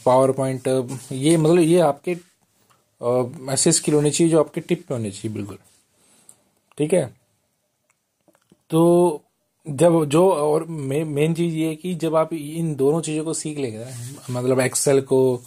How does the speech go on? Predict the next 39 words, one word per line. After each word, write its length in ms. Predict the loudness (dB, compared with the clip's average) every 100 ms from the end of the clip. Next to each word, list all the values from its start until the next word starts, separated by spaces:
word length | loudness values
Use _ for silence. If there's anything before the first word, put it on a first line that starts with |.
| -18 -20 -20 -20 _
और 340 | 4 4 4 4
PowerPoint 520 | 4 2 0 -6 -8
को, 140 | -8 -6
तो 180 | 0 4
आप 260 | 4 2
अपने 380 | 0 0 0 0
सीनियर 380 | -2 -2 -4 -4
के 120 | -4
लिए 300 | -2 -2 -6 _ _ -6
गोल्डन 400 | 0 2 4 4
बॉय 180 | 2
की 80 | 2
तरह 180 | -2 -6
काम 240 | -8 -12
करेंगे, 300 | -14 -18 -20 -20 _ -2
मतलब, 180 | 2 4
उनके 280 | 4 4
लिए 100 | 4
गोल्डन 380 | 4 4 2 2
बॉय 80 | 4
हो 40 |
जाएंगे, 200 | 4 2
कंपनी 400 | 0 -2 -2 -2
का 80 | -2
पिलर 320 | -2 2 2
हो 80 | 2
जाएंगे। 300 | -2 -8 -14 -16 -20 -20 -20 _ -2
आप, 180 | 2 4
मतलब, 220 | 4 4
एक 140 | 2 2
इम-, 340 | -4 -6 -12
इम्पोर्टेंट 600 | -8 0 0 2 -2 -4 -14 -20 _ _ _ _ _ _ _ _ -6
बंदे 260 | -2 2 4
हो 60 | 4
जाएंगे 280 | 4 2
उन 180 | 0 2
लोगों 280 | 4 2 0
के 140 | -2
लिए, 220 | -8 -10